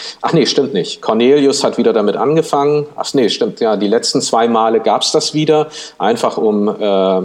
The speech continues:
sicherzustellen, dass man nicht durch das viele Fechten ohne Ausrüstung auf einmal in einen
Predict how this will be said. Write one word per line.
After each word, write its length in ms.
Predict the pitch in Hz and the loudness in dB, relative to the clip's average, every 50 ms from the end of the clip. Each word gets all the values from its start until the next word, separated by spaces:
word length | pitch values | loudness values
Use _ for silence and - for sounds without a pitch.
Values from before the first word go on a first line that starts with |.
| 92 - | -6 -8
sicherzustellen, 880 | - - - 123 - 143 117 - - 110 98 - - 107 107 107 107 101 | -6 -2 -2 0 2 0 0 0 -2 -2 -2 0 0 2 2 2 2 0
dass 180 | 90 - - | -2 -2 -2
man 300 | - 101 101 101 101 98 | -2 -2 0 0 0 2
nicht 500 | 104 120 135 139 135 - - - - - | 2 2 2 0 0 -4 -8 -10 -8 -4
durch 140 | 120 113 110 | -4 -4 -2
das 180 | - 107 - - | -2 -2 -2 -4
viele 280 | - - 110 104 107 | -4 -2 0 0 0
Fechten 400 | 104 - 110 95 - - - 98 | 0 -2 -4 -6 -6 -6 -6 -4
ohne 360 | - - 120 143 165 165 - - | -2 0 2 2 2 2 2 0
Ausrüstung 920 | 202 101 113 - - - - - - - - - 233 233 123 127 120 - - - - - - - _ - | 0 0 -2 -2 -2 -2 -2 -2 -2 -2 -2 0 0 0 0 -2 -6 -10 -16 -20 -20 -20 -20 -20 _ -8
auf 280 | - 101 98 - - - | -6 -6 -4 -4 -4 -2
einmal 640 | 107 104 113 120 120 117 113 107 110 107 107 104 | -2 0 0 0 0 0 0 0 2 2 0 0
in 140 | - 110 107 | 0 -2 -4
einen 500 | - 101 101 101 101 101 101 101 98 98 | -2 -2 -2 -2 0 0 -2 -2 -4 -6